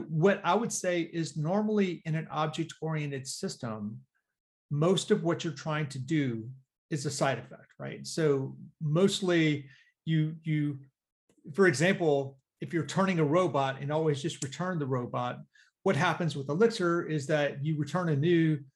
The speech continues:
copy of the robot facing the direction that, that you wanna face, right? And in an object-oriented system,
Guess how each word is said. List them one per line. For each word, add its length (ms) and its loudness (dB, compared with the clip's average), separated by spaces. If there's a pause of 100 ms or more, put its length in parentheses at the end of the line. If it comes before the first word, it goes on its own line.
(140)
copy 280 0
of 100 0
the 80 -2
robot 460 2
facing 380 -4
the 80 -2
direction 800 -2
that, 280 -2
that 180 -6
you 60 -8
wanna 180 -10
face, 360 -10
right? 180 -6
And 100 -2
in 140 2
an 60 2
object-oriented 640 2
system, 540 -4